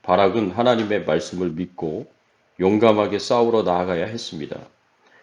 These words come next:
그런데 바락은 하나님의 말씀만으로는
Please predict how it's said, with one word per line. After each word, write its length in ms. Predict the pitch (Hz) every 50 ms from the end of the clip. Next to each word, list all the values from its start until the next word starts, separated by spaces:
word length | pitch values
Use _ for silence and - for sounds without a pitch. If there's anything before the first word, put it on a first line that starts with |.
| _ _ _
그런데 460 | - - 117 123 127 131 135 123 -
바락은 580 | - 101 104 113 113 101 98 87 101 135 - - -
하나님의 560 | - - - - - 147 143 131 131 113 -
말씀만으로는 1000 | 87 90 95 - - 120 127 123 120 110 95 92 87 90 101 123 147 120 -